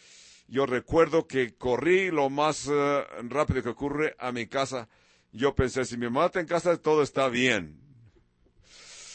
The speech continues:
Pero si mamá se fue, es que ya la iglesia se fue". Yo recuerdo que iba yo corriendo a casa, llegué, pateé la puerta, busqué a mi mamá, busqué en la casa buscando mamá, mamá,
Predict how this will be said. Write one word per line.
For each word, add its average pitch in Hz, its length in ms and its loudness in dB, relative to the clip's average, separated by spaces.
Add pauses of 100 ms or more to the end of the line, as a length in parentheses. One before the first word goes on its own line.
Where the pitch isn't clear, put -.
Pero 123 240 2
si 127 100 -6
mamá 151 440 2
se 127 260 0
fue, 196 680 2
es 156 280 2
que 139 320 0 (100)
ya 131 420 4
la 131 120 2
iglesia 127 340 0
se 113 140 -4
fue". 143 420 2 (680)
Yo 151 200 2
recuerdo 175 460 2
que 160 100 -2
iba 165 140 4
yo 160 100 6
corriendo 151 320 -2
a 135 60 -2
casa, 143 480 -2 (540)
llegué, 131 420 2 (240)
pateé 135 320 0
la 147 160 0
puerta, 160 300 2
busqué 131 260 -2
a 156 60 2
mi 147 80 -2
mamá, 156 460 -2 (640)
busqué 165 680 0
en 151 60 0
la 139 120 -2
casa 160 280 0
buscando 143 420 -2
mamá, 151 320 0
mamá, 143 400 -4